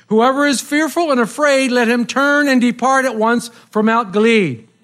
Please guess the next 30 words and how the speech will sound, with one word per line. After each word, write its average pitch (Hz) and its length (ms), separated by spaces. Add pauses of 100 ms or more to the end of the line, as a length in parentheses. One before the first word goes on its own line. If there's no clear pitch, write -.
(300)
And 156 220
twenty-two 247 580
thousand 220 420
of 220 80
the 214 80
people 202 280
returned, 156 600 (240)
and 127 240
ten 175 340 (220)
thousand 156 440 (240)
remained. 139 500 (480)
"Pare 269 200
the 285 120
number 269 220
down, 254 400
Gideon. 226 600 (400)
Pare 269 240
the 262 80
number 262 280
down." 208 500 (580)
So 165 120
Gideon 247 340
says, 254 280
"If 233 140
you're 254 180
afraid, 294 580 (140)
leave." 254 560 (260)
Twenty-two 285 440
thousand 254 520 (520)
left. 214 320